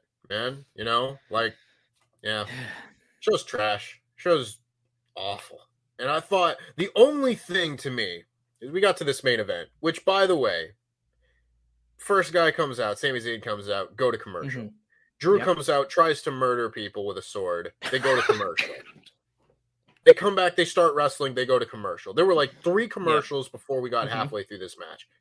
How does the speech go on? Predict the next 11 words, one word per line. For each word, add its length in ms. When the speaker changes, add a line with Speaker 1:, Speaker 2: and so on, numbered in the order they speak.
Speaker 1:
Terrible. 440
Speaker 2:
Mm-hmm. 140
Speaker 1:
Sorted 460
out. 260
No, 340
no 200
explanation 680
on 140
the 80
Drew 240
thing. 500